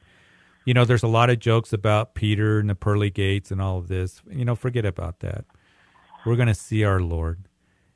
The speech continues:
and we're gonna be with him. Then at the rapture of the church, we will get new heavenly bodies. Now, the question comes, Dominic, this is where it gets interesting. People say, "Well, we're just gonna be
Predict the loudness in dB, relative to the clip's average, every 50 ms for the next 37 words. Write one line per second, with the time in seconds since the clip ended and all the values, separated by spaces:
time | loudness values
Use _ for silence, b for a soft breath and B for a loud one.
0 | _ -2 0 2 2 2 2 2 2 2 2 2 2 2 2 2 0 0 0 0
1 | 0 0 0 -2 -4 -10 -16 _ _ _ _ _ _ _ _ _ _ -6 0 2
2 | 4 6 6 6 4 4 2 0 -2 0 2 2 2 2 0 0 0 0 0 2
3 | 0 -2 -4 -4 -10 -4 0 2 4 4 4 2 0 -2 -8 -16 -18 -20 -20 _
4 | _ _ _ _ _ _ _ _ _ _ _ _ _ _ -16 -10 -8 -2 2 2
5 | 4 4 4 2 2 0 0 0 0 2 2 4 4 2 2 0 0 0 2 2
6 | 0 0 0 0 0 2 2 2 2 0 -4 -8 -12 -20 -20 _ -6 -2 2 4
7 | 4 4 4 2 0 -4 -4 0 2 2 2 2 -2 -6 -4 -2 -2 -2 -2 -4
8 | -4 -4 -2 -2 -4 -4 -4 -6 -6 -8 -14 -12 -12 -6 0 0 2 2 2 0
9 | -2 -4 -2 -2 -2 -2 -4 -2 _ -2 -2 -2 -4 -6 -4 -2 0 0 0 0
10 | -2 -4 -4 -2 -2 -4 -4 -4 -6 -8 -10 -8 -12 -14 -12 -12 -14 -18 b b
11 | b b b b b b b b b _ 0 0 0 2 0 -2 -2 0 0 0
12 | 0 2 2 0 0 0 0 0 0 0 0 -2 -2 -2 -2 0 0 -2 -2 -2
13 | -2 -2 0 0 -2 -2 -4 -6 -8 -12